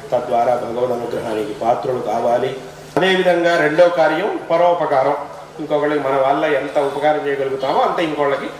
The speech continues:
ఉపకారం చేయడం. ఒక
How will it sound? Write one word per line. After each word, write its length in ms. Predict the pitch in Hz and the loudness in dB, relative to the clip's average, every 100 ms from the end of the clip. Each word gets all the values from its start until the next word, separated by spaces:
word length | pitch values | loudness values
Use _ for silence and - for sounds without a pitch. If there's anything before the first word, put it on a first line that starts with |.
| - - | -16 -10
ఉపకారం 520 | 151 151 135 131 - | -2 2 2 2 -2
చేయడం. 220 | 131 131 147 - - - - - - - - - - - - - - - - - - - - - - - - 107 - - - - - - - - - - | -4 -4 -6 -8 -16 -18 -18 -18 -18 -18 -18 -18 -14 -2 0 0 -2 -8 -12 -16 -18 -14 -8 0 2 2 -2 -4 -6 -14 -20 -20 -20 -20 -20 -20 -20 -4
ఒక 260 | - 143 | 0 2